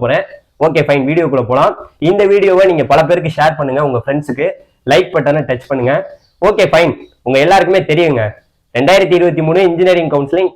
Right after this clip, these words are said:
எதுக்காக ஒத்தி வைக்கப்பட்டது? மருத்துவ கலந்தாய்வுக்காக தான் ஒத்தி வைக்கப்பட்டது. அது எல்லாருக்கும் தெரிஞ்ச விஷயம்தான். ஆனா, எப்ப இனிமே ஸ்டார்ட் பண்ணலாம் அப்படின்னு கேட்டீங்கன்னா, ஒரு மிகப்பெரிய ஒரு அறிவிப்பு இப்ப நான் உங்கள்கிட்ட சொல்றேன். ஜூலை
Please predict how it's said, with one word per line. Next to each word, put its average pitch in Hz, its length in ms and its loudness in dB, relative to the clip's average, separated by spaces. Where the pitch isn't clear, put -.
எதுக்காக 175 460 2
ஒத்தி 180 240 -2
வைக்கப்பட்டது? 127 560 -2
மருத்துவ 202 380 2
கலந்தாய்வுக்காக 131 760 0
தான் 214 140 0
ஒத்தி 165 200 -2
வைக்கப்பட்டது. 110 440 -4
அது 123 140 0
எல்லாருக்கும் 151 360 0
தெரிஞ்ச 160 180 -2
விஷயம்தான். 110 380 -4
ஆனா, 156 180 4
எப்ப 190 480 2
இனிமே 214 320 2
ஸ்டார்ட் 185 260 0
பண்ணலாம் 131 380 2
அப்படின்னு 156 320 -2
கேட்டீங்கன்னா, 123 340 2
ஒரு 156 180 2
மிகப்பெரிய 247 460 2
ஒரு 170 160 4
அறிவிப்பு 175 380 0
இப்ப 147 160 -2
நான் 120 80 0
உங்கள்கிட்ட 123 320 -2
சொல்றேன். 117 300 -2
ஜூலை 226 340 2